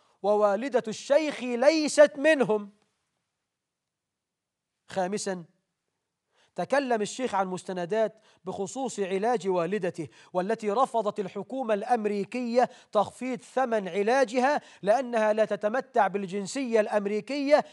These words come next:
في عام ألفين وتسعة، وبمستندات أمريكية رسمية في إيد الشيخ. محمد غنيم بيقول: "أبو إسماعيل يتكلم عن أدلة ومستندات،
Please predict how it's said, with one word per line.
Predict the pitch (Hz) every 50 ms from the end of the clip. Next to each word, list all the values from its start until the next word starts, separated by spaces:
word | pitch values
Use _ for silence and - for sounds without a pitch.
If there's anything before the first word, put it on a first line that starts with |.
| - _ _
في | - 214
عام | 208 196 247 277 254 247
ألفين | 233 226 208 - - 285 262
وتسعة، | 254 233 226 - 294 - - 254 247 277 262 - _ _ -
وبمستندات | 190 190 208 214 185 214 208 240 254 - - - - 220 208 208 208 202 170 226 247 269 269 262 262 - _ _ -
أمريكية | 233 226 202 208 202 214 214 208 202 208 269 285 277 262 277 285 233 - - - _ -
رسمية | 233 220 226 220 - - 220 277 311 302 294 294 311 302 226 - - _
في | - 226
إيد | 262 247
الشيخ. | 233 208 - - 226 208 170 - - _ _ _ _ _ _ _ _ _ _ _ _ _ _ _ _ _ _ _ _ _ _ _ _ _ _ _ _ _ _ _ _ _ _ _ _ _ _ _ _ _ _ _ _ _ _ _ _ _ _
محمد | - - - 208 208 190 180 156
غنيم | 151 165 170 202 208 190
بيقول: | 170 170 165 151 - - 202 190 175 160 143 _ _ _ _ _ _ -
"أبو | 175 170 180 180
إسماعيل | 185 - - 170 180 180 170 208 233 226 196
يتكلم | 196 175 - 180 165 - 233 226 208 202 185 170
عن | 151 175 190
أدلة | 190 175 165 170 233 226 214 202 190
ومستندات، | 180 180 175 - - 190 180 180 180 185 240 254 214 151 _ _ -